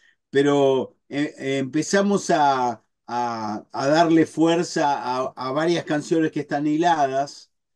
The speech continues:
¿entendés? Que, que es como un popurrí de canciones lentas y la gente, los que se animan, porque hay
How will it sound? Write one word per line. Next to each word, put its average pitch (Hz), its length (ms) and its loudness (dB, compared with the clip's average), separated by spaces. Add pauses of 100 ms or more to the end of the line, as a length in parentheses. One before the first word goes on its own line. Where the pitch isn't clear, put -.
(300)
¿entendés? 117 560 -4
Que, 123 280 0
que 120 140 -6
es 110 60 -10
como 113 200 -4
un 107 60 -6
popurrí 127 480 0
de 135 120 2
canciones 123 440 -4
lentas 147 360 -6
y 127 40 -4
la 113 100 -8
gente, 156 600 -4 (320)
los 113 180 -6
que 117 120 -4
se 120 160 -6
animan, 139 540 2
porque 98 240 -6
hay 110 240 -4